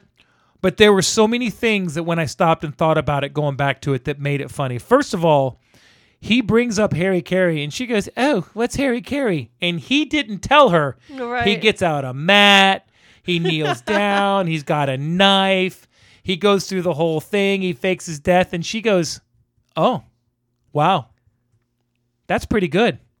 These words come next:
Speaker 1: And
Speaker 2: Yeah.
Speaker 1: then, and then she starts
Speaker 2: <laughs> She
Speaker 1: talking.
Speaker 2: was, like, enamored with it,
Speaker 1: Yeah,
Speaker 2: yeah.
Speaker 1: she starts talking about how, um, she was told her best acting when she did Romeo and Juliet,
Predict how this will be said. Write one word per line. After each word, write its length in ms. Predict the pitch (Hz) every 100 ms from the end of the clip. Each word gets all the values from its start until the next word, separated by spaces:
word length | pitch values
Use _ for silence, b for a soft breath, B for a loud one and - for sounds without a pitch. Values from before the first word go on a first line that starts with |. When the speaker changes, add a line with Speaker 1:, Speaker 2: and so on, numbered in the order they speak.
| _ _ _ _ _ _ _ 254
Speaker 1:
And 100 | 247
Speaker 2:
Yeah. 180 | 262 - 539
Speaker 1:
then, 120 | 359 339
and 160 | 330 262
then 100 | 233
she 160 | - 262
starts 300 | - 220 -
Speaker 2:
<laughs> 0 |
She 60 |
Speaker 1:
talking. 260 | 214 269 311
Speaker 2:
was, 80 | 254
like, 100 | 233
enamored 460 | 240 277 294 240
with 160 | 208 196
it, 60 | 196
Speaker 1:
Yeah, 160 | 196
Speaker 2:
yeah. 220 | 180 196 226
Speaker 1:
she 200 | - 214
starts 300 | - 214 -
talking 380 | 208 202 202
about 400 | 185 180 180 - -
how, 360 | 151 180 175
um, 260 | 180 170 160
she 240 | 151 208
was 180 | 185 175
told 340 | - 190 190 156
her 120 | 170
best 400 | 127 175 175 -
acting 460 | 175 190 175 147
when 160 | 147 147
she 160 | - 170
did 240 | 165 143
Romeo 480 | 151 175 170 160 156
and 100 | 147
Juliet, 640 | 139 175 170 143 135 -